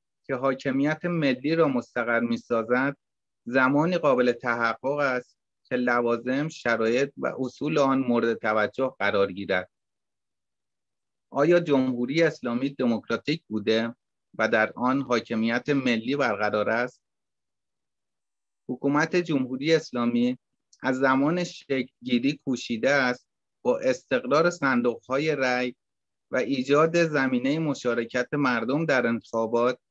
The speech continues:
خود را نظامی دموکراتیک جلوه دهد. از این رو هم در قانون اساسی انتخابات به رسمیت شناخته شده و برگزار می‌شود و هم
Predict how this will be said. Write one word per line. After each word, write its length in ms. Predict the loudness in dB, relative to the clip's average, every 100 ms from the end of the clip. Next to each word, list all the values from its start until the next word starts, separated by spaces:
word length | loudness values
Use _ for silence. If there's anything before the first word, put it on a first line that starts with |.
| _ _ _ _ _
خود 260 | -2 0 4
را 160 | 4
نظامی 640 | 4 2 0 0 0 0 -2
دموکراتیک 760 | -2 -2 -2 -4 -4 -4 -6
جلوه 320 | -2 -2 0 0
دهد. 420 | 0 -2 -4 -6 _ _ _ _ -20 _ _ _ _ _ _ _ _ _ _ _ -4
از 260 | -2 0
این 180 | 0 2
رو 260 | 2 2 0
هم 240 | -2 0
در 220 | 0 0
قانون 400 | 0 0 2 0
اساسی 640 | -2 -4 -4 -4 -6 -2 0
انتخابات 680 | 0 -2 -2 0 2 2
به 100 | 2
رسمیت 520 | 2 2 -2 -4 -2 0
شناخته 460 | 0 0 -2 -8
شده 440 | -6 -2 0 0 0 0
و 120 | 2
برگزار 560 | 2 2 2 0 0
می‌شود 680 | 0 -2 -2 0 0 0 -2 _ _ _ _ _ _ -4
و 140 | -2
هم 240 | 0 -2